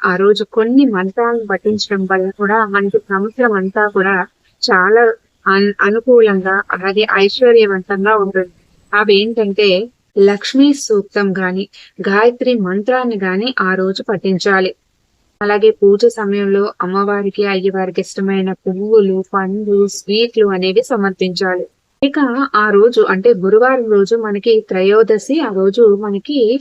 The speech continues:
ఆ, ప్రదోషం కూడా. అందుకని ప్రదోష సమయంతో మన, మన యొక్క కొత్త సంవత్సరం, ఆ, రాబోతుంది కాబట్టి, ఆ రోజు సాయంత్రం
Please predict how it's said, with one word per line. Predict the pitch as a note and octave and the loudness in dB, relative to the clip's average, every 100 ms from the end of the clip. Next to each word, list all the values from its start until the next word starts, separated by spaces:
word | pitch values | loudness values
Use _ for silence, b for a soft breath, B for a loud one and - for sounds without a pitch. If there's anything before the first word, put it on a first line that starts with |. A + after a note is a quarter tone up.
| B B B B | B B B B
ఆ, | G#3 | -2
ప్రదోషం | G3 - G#3 B3 C4 B3+ G#3 | -2 0 2 4 2 2 0
కూడా. | F#3 F#3 G3 | 0 0 0
అందుకని | G3+ G3+ G3+ G3+ G3+ | -2 -2 -2 -2 -4
ప్రదోష | - G3+ F#3+ B3 C4 | -2 0 4 2 2
సమయంతో | A#3+ G#3 G3 G#3 G3+ G#3 | -2 -2 -4 -4 -2 0
మన, | G3 G3 A3 _ _ F#3+ | 0 -2 -6 _ _ -4
మన | G3 G#3 | -2 0
యొక్క | G#3+ G#3+ G3 | -2 -2 -6
కొత్త | G3+ A3 A3 | -2 0 0
సంవత్సరం, | A3 G#3+ G3+ G#3+ G#3 G3+ B3+ B B B G3 | 0 -4 -4 -2 -2 -4 -8 B B B 0
ఆ, | G3 | 2
రాబోతుంది | G3 F#3+ F#3+ G#3 G#3 G3+ F#3 | 2 2 4 2 2 -2 0
కాబట్టి, | F#3+ F#3 G3 G3+ | -2 -2 -2 -4
ఆ | F#3 | -4
రోజు | F#3+ G3 G#3+ | 0 0 -2
సాయంత్రం | G3+ G3 G#3 C4 B3+ | -4 -4 -2 -2 0